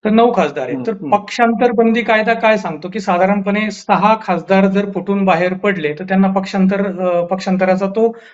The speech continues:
Speaker 1: अ, कायदा तो लागू होत नाही. आणि हे
Speaker 2: हम्म, हम्म,
Speaker 1: का
Speaker 2: हम्म.
Speaker 1: घडतंय किंवा हे का घडवलं जातंय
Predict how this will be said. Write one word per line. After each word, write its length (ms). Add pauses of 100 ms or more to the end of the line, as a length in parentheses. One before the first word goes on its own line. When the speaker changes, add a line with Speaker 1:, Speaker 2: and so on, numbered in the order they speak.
(160)
Speaker 1:
अ, 200
कायदा 420
तो 60
लागू 260
होत 220
नाही. 180 (920)
आणि 240
हे 120
Speaker 2:
हम्म, 240
हम्म, 180
Speaker 1:
का 160
Speaker 2:
हम्म. 180
Speaker 1:
घडतंय 300 (320)
किंवा 220
हे 140
का 300
घडवलं 400
जातंय 420